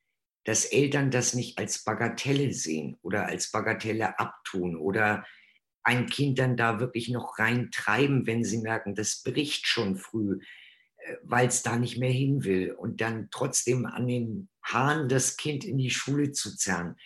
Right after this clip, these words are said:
Das sind Sachen, das ist einfach fatal. Ähm, es sollte Gespräche geben mit den Lehrern,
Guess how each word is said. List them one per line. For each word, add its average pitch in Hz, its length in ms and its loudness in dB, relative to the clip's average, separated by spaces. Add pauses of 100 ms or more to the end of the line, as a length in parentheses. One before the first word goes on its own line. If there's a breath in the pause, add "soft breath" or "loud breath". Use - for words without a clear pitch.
(340 loud breath)
Das - 240 0
sind 127 280 4
Sachen, 117 340 0
das 104 200 0
ist - 280 -2
einfach 104 340 -4
fatal. 101 640 -4 (1160)
Ähm, 127 600 4 (1700)
es - 440 -2 (200)
sollte 151 560 6
Gespräche 120 640 2
geben 113 280 0
mit 110 200 -2
den 101 120 0
Lehrern, 117 640 0